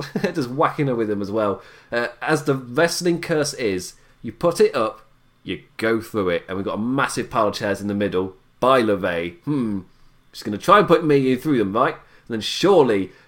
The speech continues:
Mia Yim will counter, and then in goes Candice LeRae. That is the wrestling curse. You s-, you set it, you go through it. There's a better way of saying that. <laughs> Anyway, so Yim was,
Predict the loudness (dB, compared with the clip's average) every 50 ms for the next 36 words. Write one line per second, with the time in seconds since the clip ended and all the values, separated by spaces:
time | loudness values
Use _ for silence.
0 | _ _ _ -2 0 0 2 2 0 0 0 -2 -2 -2 -2 -2 -2 -4 -2 -2
1 | -2 -2 -2 -2 -4 -4 -4 -4 -6 -6 -6 -4 -4 -4 -6 -6 -6 -10 -10 -10
2 | -10 -10 -8 -6 -6 -6 -8 -10 -6 -4 -4 -2 -2 -4 -4 -4 -4 -4 -4 -4
3 | -4 -4 -4 -4 -6 -6 -8 -8 -6 -4 -4 -4 -6 -8 -12 -12 -12 -14 -20 -20
4 | _ _ _ _ _ -12 -10 -8 -6 -6 -6 -4 -4 -6 -6 -6 -4 -2 -2 -2
5 | -2 -6 -6 -6 -6 -6 -6 -14 _ -20 _ _ _ -12 -6 -4 -2 -2 -2 -4
6 | -8 -20 -20 -20 _ _ _ -20 -20 -20 -20 -20 -20 -4 -2 0 0 0 0 0
7 | 0 0 0 4 4 4 6 6 4 4 4 4 2 2 2 2 2 2 0 -2
8 | -6 -6 -6 -10 -10 -6 -2 -2 -2 -2 -2 -6 -6 -8 -16 -20 -20 -18 -18 -18
9 | -8 0 4 6 6 6 6 2 -2 -16 _ _ _ _ _ -6 2 6 6 8
10 | 10 8 8 6 2 -4 -12 -20 -20 -20 -20 -20 -20 -20 _ _ _ _ _ _
11 | _ _ _ _ -8 0 6 8 8 8 8 8 6 6 6 6 6 6 8 8
12 | 8 6 6 4 2 -2 -4 -4 -8 -10 -12